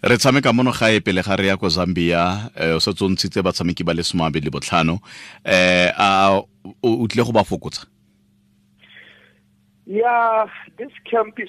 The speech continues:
Speaker 2: divided into leg one, leg two. So, eh, our first week, re tlo, eh, re tlo tswela pele le basimane kaofela the entire twenty-five-man squad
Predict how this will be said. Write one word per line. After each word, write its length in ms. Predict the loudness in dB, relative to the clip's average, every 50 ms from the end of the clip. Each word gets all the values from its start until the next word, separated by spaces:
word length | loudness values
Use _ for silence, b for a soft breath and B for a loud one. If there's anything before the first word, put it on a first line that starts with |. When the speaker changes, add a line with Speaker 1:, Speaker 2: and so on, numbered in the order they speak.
| -10 _
Speaker 2:
divided 480 | -6 -2 0 2 2 2 0 -2 -6 -10
into 280 | -12 -12 -10 -10 -10
leg 240 | -8 -6 -6 -6 -6 -6
one, 440 | -6 -4 -2 -2 -2 -4 -8 -8 -8
leg 140 | -8 -8 -8 _ -20 -16
two. 260 | -12 -10 -10 -10 -12 -14 -16 -8
So, 340 | -4 -2 -2 0 -2 -4 -4 -6
eh, 160 | -4 -4 -2 -2
our 240 | 0 2 2 2 0 0
first 300 | 0 0 0 0 -4 -12
week, 280 | -10 -8 -8 -8 -8 -10 -8
re 120 | -8 -8 -8 _ -4
tlo, 200 | 0 0 0 0 _ -8 -10 -10 _ _ _ _ _ _ _ _ _ _ _ _ _ -2
eh, 200 | 0 2 2 0
re 80 | -2 -6 -4 -2
tlo 120 | -2 -2
tswela 300 | 0 -2 -2 -2 -2 -4
pele 180 | -4 -6 -6 -4
le 60 | -4 -2
basimane 540 | -4 -4 -4 -8 -12 -8 -6 -6 -6 -6
kaofela 460 | -2 0 0 0 0 -2 -4 -4 -2 -2
the 60 | -4
entire 340 | -4 -6 -4 -2 -2 -2 0
twenty-five-man 760 | -2 -6 -6 -6 -8 -4 -4 -4 -4 -4 -8 -10 -10 -10 -10
squad 260 | -4 0 0 0 0